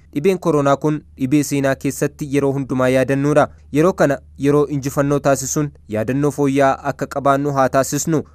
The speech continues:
Wantoota hin sirratin sirreessuun, wantoota hin guutin guutuun, kan hin mijatin mijeessuun bara kana bara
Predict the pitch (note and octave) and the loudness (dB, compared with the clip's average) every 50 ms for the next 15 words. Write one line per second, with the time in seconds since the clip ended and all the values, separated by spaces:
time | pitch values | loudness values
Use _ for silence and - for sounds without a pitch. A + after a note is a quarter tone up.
0 | - - B2+ C#3 C#3+ D3 F#3 F#3+ G3 G3+ - - D#3 D#3 D3 - D#3 C3 B2+ C3+ | -12 -4 -2 -2 0 0 0 0 0 0 -4 -6 -6 -8 -4 -4 -4 -2 -2 -2
1 | B2+ - C#3+ C#3+ - - B2 A#2 A#2+ B2 A#2+ - D#3 D#3 D#3 D3 - - - - | -2 -2 -4 -6 -6 -8 -6 -4 -4 -4 -4 -2 -2 -2 -4 -4 -8 -16 -18 -12
2 | G#2+ G#2 G#2 B2+ C3+ C3+ D#3 D#3 D3+ D3+ C#3+ C3 C#3 C#3 C3+ D3 D3 C#3+ C#3 C3+ | -10 -8 -4 -2 -2 0 0 0 0 0 -2 -2 -2 -2 -2 -2 -2 -2 -2 -2
3 | C#3+ C3+ C#3 D3+ D#3+ D#3 D3 - - - - - B2+ B2+ B2+ A#2+ A2+ G#2 C3 C3 | -2 -2 -2 -2 -2 -4 -4 -8 -16 -16 -8 -4 -2 -2 -2 -4 -6 -4 -4 -2
4 | C#3 C#3 B2+ C#3+ C#3 C#3 D3 D3 D3+ D3 D3+ D3 C#3+ C3 D#3 D#3 D3 - F3 E3+ | -2 -2 -2 -2 -4 -2 -2 -4 -4 -4 -4 -4 -2 0 -2 -2 -2 -2 -4 -6
5 | E3+ D3+ C3+ D3 D3 C#3+ - D3+ D#3 D#3+ D3+ - - - - - - A2+ B2 C#3+ | -4 -4 0 0 0 2 2 2 0 0 0 -2 -4 -20 -18 -10 -4 0 0 0
6 | D3+ | 0